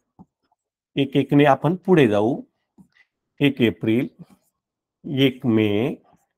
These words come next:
एक जून,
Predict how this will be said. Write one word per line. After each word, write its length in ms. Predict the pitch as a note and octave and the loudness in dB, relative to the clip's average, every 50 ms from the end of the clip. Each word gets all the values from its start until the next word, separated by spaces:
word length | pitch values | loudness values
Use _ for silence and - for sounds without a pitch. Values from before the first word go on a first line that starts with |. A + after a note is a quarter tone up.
| _ _ _ _ _ _ _ _ _ _ _ _ _ _ _ _ _ _ _ _ _ _ _ _ _ _ - | _ _ _ _ _ _ _ _ _ _ _ _ _ _ _ _ _ _ _ _ _ _ _ _ _ _ -8
एक 360 | D#3+ B2+ B2+ C3+ C#3+ C#3 - - _ _ _ _ _ _ _ _ _ _ _ _ _ _ _ _ - | -2 0 0 0 0 -4 -8 -20 _ _ _ _ _ _ _ _ _ _ _ _ _ _ _ _ -14
जून, 580 | D3+ B2 A#2+ C3 B2+ A#2 G2+ G2 G2 A#2 - | -10 -4 0 2 2 2 2 0 -2 -4 -6